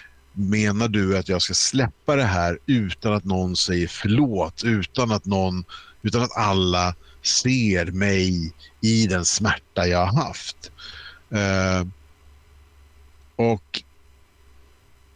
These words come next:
det känns också som att man måste liksom l-, man måste lära sig att leva ett nytt hoppfullt liv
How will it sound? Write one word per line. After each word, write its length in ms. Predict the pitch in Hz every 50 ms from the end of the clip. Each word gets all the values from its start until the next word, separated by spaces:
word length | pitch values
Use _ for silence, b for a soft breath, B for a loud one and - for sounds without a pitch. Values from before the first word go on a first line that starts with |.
| - - - - _ _ _ - - _ _ _ _ _
det 140 | - 101 107
känns 320 | - 139 139 131 - -
också 260 | 92 113 104 - 101 95
som 120 | 95 104
att 100 | 101 92
man 100 | 101 98
måste 220 | 101 92 - 104
liksom 300 | 95 95 - - 95 92
l-, 220 | 73 107 113 113 - - _ - - _ B B B B B B B B B B B B _ _ - - - - - - - - - - _ -
man 120 | - 123 120
måste 220 | 127 113 - 113
lära 380 | 120 131 135 123 107 104 104 98
sig 140 | - 110 104
att 60 | 104
leva 500 | 107 120 127 110 95 90 85 85 90 87
ett 220 | - 95 101 -
nytt 380 | 113 117 127 131 107 - - -
hoppfullt 800 | - - 92 127 101 - - - - - 143 131 107 85 - -
liv 360 | 67 62 55 53 82 98 98